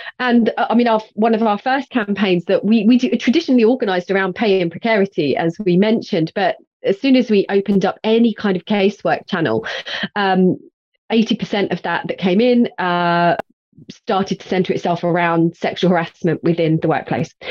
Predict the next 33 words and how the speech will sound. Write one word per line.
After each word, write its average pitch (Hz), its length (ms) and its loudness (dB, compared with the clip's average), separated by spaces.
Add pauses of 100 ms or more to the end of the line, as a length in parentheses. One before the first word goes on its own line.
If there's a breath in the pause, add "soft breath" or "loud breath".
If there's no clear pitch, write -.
(280 loud breath)
So 233 120 0
we 285 160 4
had 359 220 -2
to 214 60 0
pivot 202 400 -2
real 190 180 0
quick, - 540 -6
right? 190 400 0
And, 196 420 0 (140)
uh, 180 120 -6 (680)
that 214 380 0 (160)
then 208 360 2
formed 196 340 2
the - 40 0
basis 190 560 -2
of, 175 380 0 (300)
um, 170 460 2 (420)
us - 440 -4 (160)
kind 185 220 0
of 175 260 -4
moving 185 460 2
publicly 180 600 -2
out 175 240 -4
into 269 280 0
the 285 100 -2
world 320 340 2
because, 220 320 -2 (480 loud breath)
you 294 180 2
know, 233 200 2 (140)
I 220 80 -4
say 202 200 -2
not 226 160 2
because 196 240 -2